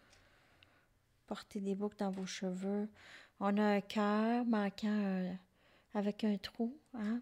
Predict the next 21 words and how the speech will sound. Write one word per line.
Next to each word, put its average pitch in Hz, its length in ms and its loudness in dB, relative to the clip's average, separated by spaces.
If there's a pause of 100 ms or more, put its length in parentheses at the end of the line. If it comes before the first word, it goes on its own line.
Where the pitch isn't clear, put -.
(100)
manquant 208 380 2
de 208 80 2
l'amour. 202 640 4 (200)
Un 220 100 -2
cœur 214 300 -2
qui - 160 -12
manque 214 240 -4
de 220 60 -4
l'amour. 247 480 -4 (1800)
On 226 140 8
a 247 120 10
ce, 208 800 6
ce, - 260 -2 (420)
ce - 600 2
nuage. 202 840 4 (560)
Ok, 202 220 -4
peut-être - 340 -2
que 262 60 -2
cette 214 180 -6
personne, 202 480 4 (760)
elle, 214 320 10